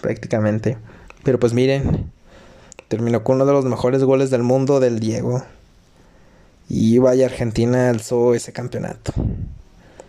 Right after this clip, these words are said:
Mas, sin embargo, los argentinos, creo yo que durante toda su existencia, han catalogado muchísimo al fútbol. Creo que tienen una visión del fútbol más que un deporte.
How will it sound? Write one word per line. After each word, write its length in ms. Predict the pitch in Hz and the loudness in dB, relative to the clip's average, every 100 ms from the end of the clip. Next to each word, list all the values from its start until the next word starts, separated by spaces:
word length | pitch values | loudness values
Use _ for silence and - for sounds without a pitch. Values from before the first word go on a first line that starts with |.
| - - - _ - | -20 -20 -20 _ -12
Mas, 140 | - 135 | -8 -2
sin 80 | 156 | 2
embargo, 240 | 170 269 | 2 2
los 160 | 269 220 | 0 0
argentinos, 1120 | 156 143 139 131 - 175 180 139 135 - - | -2 -2 -4 -4 -2 2 2 0 -4 -8 -8
creo 160 | - 147 | 2 2
yo 240 | 143 143 | 4 0
que 520 | - 143 143 127 107 - - - - - - - - - | -2 -2 2 2 0 -6 -18 -20 -20 -20 -20 -20 -20 -10
durante 560 | - 117 120 110 110 110 | 0 2 4 2 0 -4
toda 460 | 110 - 139 143 131 | -2 0 2 2 -2
su 260 | - 123 | -4 0
existencia, 1040 | 117 - 113 135 143 131 - - 117 120 - - - - - - - | 0 -4 -10 -4 -2 -2 -6 -8 -6 -8 -14 -20 -20 -20 -20 -20 -8
han 360 | 123 127 131 | -2 0 0
catalogado 480 | 127 127 127 127 127 | -2 -2 2 2 2
muchísimo 720 | 127 127 120 - 131 - 113 | 2 0 0 -4 -6 -6 -6
al 80 | 110 | -6
fútbol. 420 | 113 127 131 127 | -4 0 2 4
Creo 200 | 123 127 | 2 0
que 680 | - 139 127 123 - - - - | 2 4 4 2 -8 -16 -20 -2
tienen 720 | 127 135 135 139 139 135 127 - | 4 4 6 4 4 4 0 0
una 200 | 139 139 | 2 4
visión 580 | 143 - - 131 143 135 | 2 -2 -4 0 2 2
del 140 | 127 | 0
fútbol 560 | 120 139 135 135 139 139 | 0 -2 2 2 4 2
más 300 | 135 131 - | 0 -2 -6
que 120 | 131 | -4
un 80 | 123 | 0
deporte. 540 | 110 - 92 - - | 0 0 -2 -4 -12